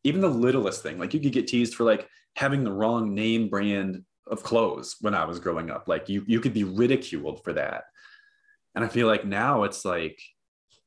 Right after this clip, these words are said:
I just feel like society is getting, again, still got a ways to go, but it's getting so much more accepting of differences and diversity, and so much more willing to consider the feelings of others. And I, I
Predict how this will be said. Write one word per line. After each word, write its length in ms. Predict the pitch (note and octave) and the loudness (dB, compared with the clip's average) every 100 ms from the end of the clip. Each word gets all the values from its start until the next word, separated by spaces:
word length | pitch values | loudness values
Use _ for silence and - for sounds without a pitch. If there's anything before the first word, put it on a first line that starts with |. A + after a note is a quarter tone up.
| _ - | _ -10
I 40 | G#2+ | -6
just 160 | A2 | -4
feel 140 | - D3 | 2 2
like 140 | D3+ | 2
society 580 | - C3 G2+ G2 F#2+ F#2+ | -2 -4 -2 -2 -2 -4
is 140 | F2+ | -6
getting, 460 | F#2 F2+ B2+ - - - _ F#2+ | -4 2 2 2 -4 -16 _ -8
again, 220 | F2 - _ _ - | -8 -10 _ _ -14
still 220 | - E2 | -8 -4
got 160 | E2 | -4
a 40 | F2+ | -2
ways 260 | F#2+ F#2 | -2 -4
to 80 | - | -4
go, 140 | F2 D#2 | -4 -4
but 120 | F2+ | -4
it's 100 | F2 | -6
getting 680 | G2 G#2 A2+ G#2+ F2 F2 - - - _ _ _ _ | -4 0 0 0 -4 -8 -12 -20 -20 _ _ _ _
so 160 | - B2+ | -4 0
much 160 | D3+ F#3+ | 0 2
more 120 | F3+ | 0
accepting 680 | - - G2 F2+ - - - _ _ _ | 0 -2 -2 -4 -8 -14 -14 _ _ _
of 160 | - D#2+ | -10 -2
differences 680 | A2+ A#2 A2+ - A2 G2+ F#2 | 0 0 -4 -2 0 0 -2
and 140 | D#2+ | -8
diversity, 760 | D#2 G#2 A2+ A2+ A2 G2+ G2+ F2+ | -6 -2 0 0 -2 0 0 -2
and 140 | F#2 | -6
so 140 | - | -2
much 240 | A#2 A#2+ - | 0 0 0
more 160 | C3+ | -2
willing 420 | G2 F#2+ F#2+ F#2 F#2 | 0 0 -2 -2 -6
to 600 | - F2+ D#2+ D2+ D2 - _ - _ _ _ _ _ _ _ _ - G3+ - | -4 -2 -2 -2 -6 -10 _ -20 _ _ _ _ _ _ _ _ -20 -18 -10
consider 460 | - G2+ - G#2 G#2 | -6 -4 -2 0 0
the 100 | G2 | -4
feelings 440 | G#2 G2 F#2 F2+ | -4 -2 -2 -6
of 80 | F#2 | -4
others. 600 | F#2 F#2+ G2 F#2 F2+ - | -2 0 -2 -2 -4 -8
And 360 | F2+ E2 D#2+ D#2 | -8 -6 -6 -6
I, 220 | F2+ F2 - | -6 -6 -4
I 180 | F2+ | -2